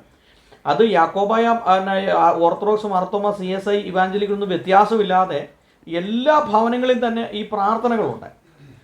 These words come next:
അപ്പോൾ ഇങ്ങനെയുള്ള പ്രാർത്ഥനകളിൽ ഈ സിസ്റ്റർ വളരെ ശക്തമായ രീതിയിൽ നേതൃത്വം കൊടുക്കുകയാണ്. കാരണം സിസ്റ്റർമാരുടെ, ഈ സഹോദരിമാരുടെ മീറ്റിങ്ങിലൊക്കെ പോയി, പിന്നെ, വചനം പ്രസ-, പ്രസംഗിക്കുകയും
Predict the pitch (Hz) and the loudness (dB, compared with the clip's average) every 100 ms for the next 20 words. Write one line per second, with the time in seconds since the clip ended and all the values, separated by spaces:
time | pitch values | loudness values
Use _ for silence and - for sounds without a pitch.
0 | _ 208 262 240 254 339 330 262 240 247 | _ -6 -2 -2 0 0 2 2 2 0
1 | - 208 214 226 233 240 233 226 220 220 | 0 0 2 0 -2 -2 2 2 0 -4
2 | 208 202 - 226 143 - - _ _ 147 | -4 -6 -2 0 0 -2 -12 _ _ 0
3 | 190 240 233 226 208 - 285 240 226 214 | 4 4 0 -4 -8 -2 0 2 0 -2
4 | 214 208 190 196 208 214 202 160 127 120 | -2 -2 -2 0 2 2 -2 -2 -4 -8
5 | 104 123 160 226 226 139 - _ _ _ | -10 2 2 2 -2 -6 -12 _ _ _
6 | - 180 214 220 208 208 214 196 190 196 | -12 -8 -4 2 2 4 2 2 -2 -2
7 | 185 208 202 202 196 196 190 190 170 175 | 2 2 2 0 0 0 -2 -2 -6 -6
8 | 185 196 190 180 170 170 170 180 180 - | -8 -6 -6 -6 -6 -8 -6 -6 -8 -14
9 | - - - _ 151 151 147 147 143 135 | -20 -20 -20 _ 0 0 2 2 2 2
10 | 135 131 151 180 226 214 180 - - 147 | 0 2 2 2 -2 -2 -6 -6 -10 -8
11 | 170 156 131 135 135 | -6 -6 -6 -6 -6